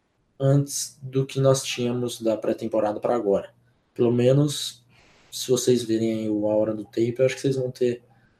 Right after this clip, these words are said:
uma noção aqui, é, clara disso. Não é uma coisa que nós estamos falando pra falar, "Ó, nós, é,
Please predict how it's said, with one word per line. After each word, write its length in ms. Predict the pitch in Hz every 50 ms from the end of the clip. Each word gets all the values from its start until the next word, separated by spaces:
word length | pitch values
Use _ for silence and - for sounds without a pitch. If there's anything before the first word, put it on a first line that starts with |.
| _ _ _ _ _
uma 220 | 117 117 117 120
noção 540 | 120 120 117 113 - - - 120 117 117 113
aqui, 440 | 110 - - - 110 110 110 107 - - - - - _ -
é, 460 | 113 107 104 104 101 101 98 95 - - - _ _ _ _ _ _ _ _ _ _ _ _ _ _ -
clara 400 | - 120 120 131 131 131 123 113
disso. 320 | 113 127 131 - - 135
Não 100 | 131 131
é 60 | 139
uma 180 | 135 139 131 131
coisa 240 | - 131 120 117 -
que 80 | 123
nós 140 | 123 120 117
estamos 280 | - 117 117 117 117 -
falando 320 | 120 117 113 113 117 113
pra 120 | - 113
falar, 300 | 117 - 117 113 110 117
"Ó, 260 | 127 151 165 160 143 127
nós, 580 | 117 120 123 131 123 - - - - - - _ _ _ - _ _ _ _ -
é, 300 | 110 107 107 104 -